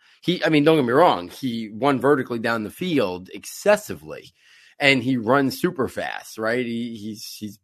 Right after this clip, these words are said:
borderlining on Tyreek Hill in terms of straight line speed. I, I don't deny that. But he doesn't, you know, I haven't watched him nearly as close as I've watched every single snap of Kadarius Toney.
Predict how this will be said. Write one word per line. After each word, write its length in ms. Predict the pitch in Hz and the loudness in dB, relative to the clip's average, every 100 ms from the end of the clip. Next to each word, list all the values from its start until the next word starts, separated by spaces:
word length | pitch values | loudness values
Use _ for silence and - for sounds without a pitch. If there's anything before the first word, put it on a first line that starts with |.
| 113 | -2
borderlining 800 | 123 131 127 127 123 127 127 120 | 0 2 2 0 0 -2 -2 -4
on 160 | 117 | -6
Tyreek 400 | 113 120 117 110 | -4 -4 -2 -4
Hill 240 | 156 156 104 | -2 -2 -2
in 120 | 92 | -6
terms 260 | 113 107 | -6 -6
of 160 | 104 95 | -6 -8
straight 300 | - 117 113 | -10 -8 -6
line 200 | 110 104 | -6 -8
speed. 380 | - 170 143 73 | -8 -6 -4 -4
I, 140 | 92 - | -10 -8
I 120 | 107 | -6
don't 400 | 117 113 - 98 | -4 -6 -10 -12
deny 340 | 110 107 139 147 | -4 2 2 2
that. 280 | 87 78 - _ _ _ _ _ _ 113 | -2 -8 -16 _ _ _ _ _ _ -20
But 340 | 107 98 143 | -12 -2 -2
he 320 | 135 160 170 | -2 -8 -6
doesn't, 680 | 139 147 175 226 277 175 - _ _ _ _ _ _ _ _ | -4 0 0 0 -4 -6 -10 _ _ _ _ _ _ _ _
you 120 | 165 160 | -2 0
know, 260 | 147 127 - _ _ | 0 -2 -8 _ _
I 60 | 143 | -4
haven't 400 | 143 170 180 143 | 0 0 0 2
watched 340 | 127 131 - | 4 2 0
him 300 | 127 113 120 | -4 -2 0
nearly 440 | 123 135 135 127 127 | 2 4 4 2 -2
as 100 | 117 | -4
close 320 | 117 113 101 | -4 -4 -4
as 80 | 107 | -8
I've 140 | 104 | -6
watched 360 | 104 101 98 - | -2 -2 -4 -4
every 300 | 110 107 107 | -4 -2 -6
single 340 | - 110 107 | -6 -6 -6
snap 400 | 98 104 98 95 | -8 -10 -8 -8
of 80 | 95 | -12
Kadarius 480 | 92 98 95 92 87 | -10 -8 -8 -10 -12
Toney. 400 | 95 87 78 - | -12 -12 -14 -18